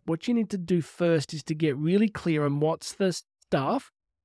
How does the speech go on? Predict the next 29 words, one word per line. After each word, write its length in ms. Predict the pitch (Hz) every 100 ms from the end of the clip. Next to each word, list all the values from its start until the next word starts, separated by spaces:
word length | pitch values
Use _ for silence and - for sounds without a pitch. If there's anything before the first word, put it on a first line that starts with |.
| _ _ _ _ -
that 180 | 170 175
I 180 | 170
can 320 | 156 151 147 143
control. 760 | 143 147 - 170 170 147 139
I 40 |
wanna 140 | 165 220
give 100 | 226
you 80 | 196
an 20 |
example. 440 | 160 170 165 156
There 100 | 156
was 140 | 175 185
a 40 |
time 320 | - 208 247
in 80 | 262
my 160 | 202 170
life 440 | 165 170 147 - _ _ _ _ _ _
where 240 | 190 185
I 80 | 185
was 180 | 185 160
dealing 360 | 214 202 196
with 340 | 185 170 143 - _ -
so 500 | - - 208 208 214 208
many 440 | 208 208 196 185
problems 520 | - 156 147 139 - -
and 300 | 160 156 139
so 140 | 185
much 180 | 180 -
stress. 760 | - - 185 185 175 - -